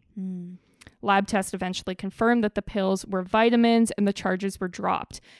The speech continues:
Speaker 2: However, Fonda's mugshot from this arrest, in which she raises her fist in a sign of solidarity,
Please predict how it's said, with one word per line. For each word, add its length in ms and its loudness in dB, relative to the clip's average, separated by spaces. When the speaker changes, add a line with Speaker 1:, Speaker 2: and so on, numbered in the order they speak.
Speaker 2:
However, 480 8
Fonda's 480 4
mugshot 640 4
from 200 -2
this 160 -2
arrest, 600 -4
in 140 4
which 100 2
she 180 -2
raises 460 0
her 120 0
fist 460 -2
in 120 -2
a 40 0
sign 440 -2
of 100 -8
solidarity, 960 0